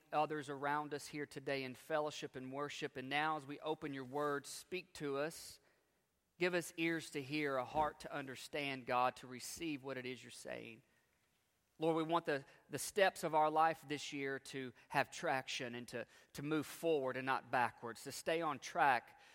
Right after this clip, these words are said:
with you and your will and your purpose. So, God, today help us to grasp, to receive, to understand, and to begin to really walk in the greater things that you have for us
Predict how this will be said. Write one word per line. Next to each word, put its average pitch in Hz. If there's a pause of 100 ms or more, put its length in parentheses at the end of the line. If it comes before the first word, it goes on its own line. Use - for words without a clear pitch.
(140)
with 135
you 147
and 135
your 135
will 135
and 123
your 120
purpose. 117 (340)
So, -
God, 156
today 151
help 156
us 131
to 131
grasp, 123 (280)
to 139
receive, 120 (380)
to -
understand, 139 (240)
and 120
to 123
begin 139
to 131
really 143
walk 135 (280)
in 135
the 131
greater 131
things 123
that -
you 123
have 120 (100)
for 127
us -